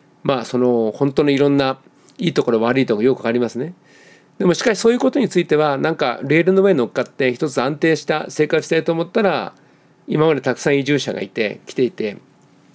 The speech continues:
移住についても確立したやり方があるところを選んでいったらいいと思いますね。こんな感じでありますから、先手が有利か後手が有利かっていうのは、やっぱその都度自分で判断して考えて行動すべきものなんですね。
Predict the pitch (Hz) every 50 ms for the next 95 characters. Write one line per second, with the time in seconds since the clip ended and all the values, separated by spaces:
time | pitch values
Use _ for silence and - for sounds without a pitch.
0 | - _ _ - - - 160 135 131 147 147 151 151 143 - 156 143 - 127 110
1 | 110 - - - - 147 147 139 - 160 147 - - 147 143 147 147 156 156 151
2 | 151 147 156 156 147 156 151 - 208 196 180 147 113 90 - - - 143 147 165
3 | 185 156 113 101 - - - 107 98 90 - - - _ _ _ _ - 127 123
4 | - - - - - - - - - 117 113 107 - - - _ _ _ _ _
5 | - - - - - - _ _ _ - 202 214 214 208 214 208 208 196 208 214
6 | 202 196 190 202 208 185 - - - 131 135 131 120 110 107 - - _ _ _
7 | _ _ - - 156 160 170 - 190 190 202 190 185 190 185 - - 196 185 190
8 | 190 160 135 120 127 113 107 117 123 - 151 151 151 156 160 151 135 123 - -
9 | - - - 113 90 98 101 98 95 - - - - - - - - 139 - -
10 | 151 170 165 - - 220 175 170 127 104 - - - 120 123 131 123 143 143 139
11 | 127 123 147 156 143 123 107 98 - - - 117 110 107 - - _ - - _
12 | _ - - 135 131 135 139 127 - 113 107 - - 127 123 131 127 - - 135
13 | 135 131 123 107 104 104 101 95 - - - - -